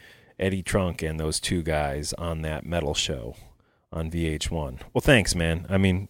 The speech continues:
I'm sure there's other people who think that that metal show blows us away. Everybody's, uh, entitled to their own opinion. I appreciate you saying that, though. Two very different shows, I would say. And, um,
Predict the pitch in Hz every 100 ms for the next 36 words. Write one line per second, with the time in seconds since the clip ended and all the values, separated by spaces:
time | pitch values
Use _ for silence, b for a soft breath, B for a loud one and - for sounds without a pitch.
0 | - 101 - 101 92 92 90 - 90 87
1 | 87 - 85 82 - 80 78 - B B
2 | B B 90 80 85 80 - 87 78 82
3 | 80 87 85 90 87 85 82 - 85 78
4 | 82 80 - 80 76 71 - _ 101 90
5 | 78 76 - _ - 90 - 120 117 -
6 | 110 101 95 98 90 87 78 - 85 87
7 | 80 78 B B B B _ 90 80 -
8 | 82 76 73 69 - 78 71 - - 170
9 | 127 113 107 92 85 123 - 101 64 -
10 | 82 78 80 90 80 76 - 78 85 B
11 | B B B B B - 101 95 95 95
12 | 92 92 92 92 95